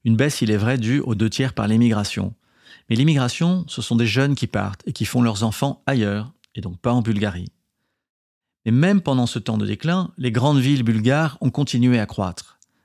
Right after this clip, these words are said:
C'est la campagne qui a perdu déjà soixante pour cent de sa population par rapport au milieu du vingtième siècle. Le milieu rural,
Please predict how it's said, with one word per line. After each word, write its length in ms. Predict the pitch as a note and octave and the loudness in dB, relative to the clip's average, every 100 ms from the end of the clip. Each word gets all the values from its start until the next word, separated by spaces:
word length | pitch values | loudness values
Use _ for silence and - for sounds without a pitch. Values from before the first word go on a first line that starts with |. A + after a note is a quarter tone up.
| - | -12
C'est 200 | - B2 | -4 -2
la 100 | B2+ | 0
campagne 680 | C#3 B2+ C3+ C3 G#2+ G2 - _ | 0 0 0 0 0 -2 -8 _
qui 160 | - | -2
a 60 | B2+ | -2
perdu 380 | C3 C3 C3 D3 | 0 -2 0 0
déjà 300 | A#2 C3 C3 | 0 -2 -4
soixante 600 | - D#3+ D3+ - D3+ D3 | -4 -2 -2 0 -2 0
pour 200 | C3+ - | -4 -6
cent 340 | - C3 B2 - | -4 -4 -4 -8
de 60 | - | -8
sa 120 | G#2+ | -6
population 640 | G2 - G#2 G#2 G#2+ G2 - | -6 -4 -4 -2 -4 -6 -8
par 120 | G2 | -8
rapport 260 | F#2 G2 G2+ | -8 -4 -2
au 60 | |
milieu 220 | G2+ G2 G2+ | -2 -2 -4
du 120 | G2 | -4
vingtième 320 | G2 F#2+ F#2+ | -6 -4 -6
siècle. 380 | - F2+ - - - _ _ _ _ _ _ - | -6 -12 -14 -18 -20 _ _ _ _ _ _ -4
Le 100 | A2+ | 2
milieu 320 | B2+ D3+ F3+ | 2 4 2
rural, 640 | C#3+ C3 A#2 D3 D3+ F#2 | 2 0 0 -2 -4 -6